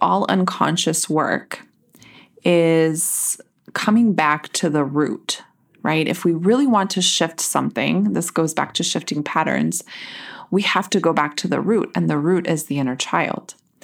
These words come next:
The ego is a bridge to the inner child. And so in order to get into relationship with the inner child, we also need to get into relationship with the ego part. And the way that I typically identify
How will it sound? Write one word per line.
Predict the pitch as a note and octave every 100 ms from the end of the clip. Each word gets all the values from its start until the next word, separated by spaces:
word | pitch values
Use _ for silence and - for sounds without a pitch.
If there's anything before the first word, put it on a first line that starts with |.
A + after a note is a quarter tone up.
| - - -
The | E3+ F#3+
ego | A#3 A#3 F#3+ E3
is | E3 D3
a |
bridge | C#3+ D3+ D#3 C#3+ - - -
to |
the | - -
inner | - -
child. | - - - - - - -
And | E3 D#3+
so | - E3 D#3
in | D#3
order | - F3+ F#3+ G3 F3+
to | F3+ - E3+ D#3+ D3+ D3 D3 - - - _ _ _ _ _ -
get | F3+ D#3+
into | D#3+ - E3+
relationship | D#3 D#3 D#3 D#3+ E3 - D3+
with | D3+ D3
the | -
inner | C#3+
child, | C#3+ - F3 E3+ D#3 D3
we | D3+
also | D#3+ D#3+ F3+
need | D#3 D3
to | C#3
get | C3+ C3+
into | D3 -
relationship | C#3 C#3 C#3 D#3 - D3+
with | - -
the | - -
ego | - -
part. | - - - - - - _ _ - - - - - _
And | E3 D#3+ D3+ D3+
the | - D#3+
way | D#3+ D#3+
that | D#3
I | D#3
typically | D3+ - A3 G#3+ F3+ - D#3+ D3+ -
identify | D3 C#3+ D3+ D#3+ F3+ D#3 B2 C3 D3